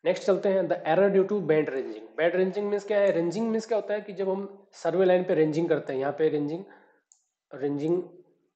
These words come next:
line ranger से, यहाँ पे हमें line ranger हमने देखा और दूसरा रेंजिंग rod यहाँ पे है,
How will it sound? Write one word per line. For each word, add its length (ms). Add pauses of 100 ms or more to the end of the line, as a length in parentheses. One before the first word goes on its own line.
(120)
line 300
ranger 300
से, 180
यहाँ 200
पे 80
हमें 160
line 220
ranger 260
हमने 180
देखा 280 (480)
और 80
दूसरा 300
रेंजिंग 300
rod 180
यहाँ 220
पे 120
है, 80